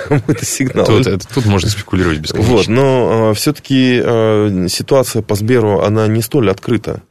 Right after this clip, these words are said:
Speaker 1: Да, насколько бы мы не хотели бы тут комментировать и что-то говорить, но проанализировать активы, пассивы, э, Сбера,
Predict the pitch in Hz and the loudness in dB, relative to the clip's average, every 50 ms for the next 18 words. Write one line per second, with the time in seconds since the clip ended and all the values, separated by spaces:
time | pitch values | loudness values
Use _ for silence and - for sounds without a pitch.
0 | _ _ _ _ _ _ - 110 117 110 104 98 95 - - 104 - 104 98 95 | _ _ _ _ _ _ -2 0 0 2 2 0 -2 -2 -4 -4 -4 -4 -2 0
1 | 104 101 98 95 95 101 104 104 95 - - 104 - - 104 95 92 87 92 90 | 2 2 2 2 2 0 0 0 -2 -2 -2 -4 -2 0 -2 0 0 0 0 0
2 | 90 80 - 98 - - - 104 107 113 110 - 160 143 117 101 - - - - | 0 -2 -4 -8 -8 -4 -2 0 0 0 0 0 0 2 2 0 -2 -4 -10 -10
3 | 90 - 90 85 101 101 110 127 143 139 - - - - - _ - 107 104 104 | -8 -8 -4 -2 0 0 2 0 0 -2 -4 -14 -20 -20 -18 _ -4 0 0 2
4 | 101 98 95 95 87 87 87 - 110 107 104 107 110 110 110 110 110 113 113 104 | 2 2 2 2 0 0 -2 0 0 0 2 2 2 0 0 0 0 2 2 2
5 | 98 95 92 - 98 - - - 107 107 101 98 85 - 92 92 - - - 98 | 2 0 0 -2 -4 -6 -6 -4 -2 0 0 0 0 -2 -2 -4 -4 -2 -2 -2
6 | 92 90 92 90 90 85 82 80 80 82 87 87 85 82 76 76 80 80 78 78 | 0 2 2 2 2 0 0 -2 -2 -2 -2 -2 -2 -2 -2 -2 -2 -4 -2 -2
7 | 78 78 82 87 85 87 80 120 143 143 127 98 85 | -2 -2 -2 -2 -4 -4 -2 -2 0 0 2 0 -2